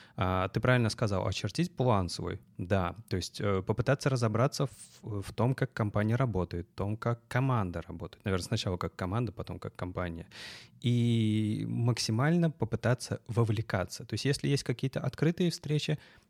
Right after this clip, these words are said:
зайди, послушай, посмотри. Вот эта вот самостоятельность, а,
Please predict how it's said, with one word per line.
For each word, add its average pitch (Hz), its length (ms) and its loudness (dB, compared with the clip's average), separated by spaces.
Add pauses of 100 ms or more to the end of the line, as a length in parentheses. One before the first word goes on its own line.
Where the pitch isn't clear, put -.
(120)
зайди, 95 360 2
послушай, 127 500 0
посмотри. - 580 -4 (540)
Вот 113 160 2
эта 143 140 6
вот 131 120 4
самостоятельность, 127 1040 0 (140)
а, 98 680 -4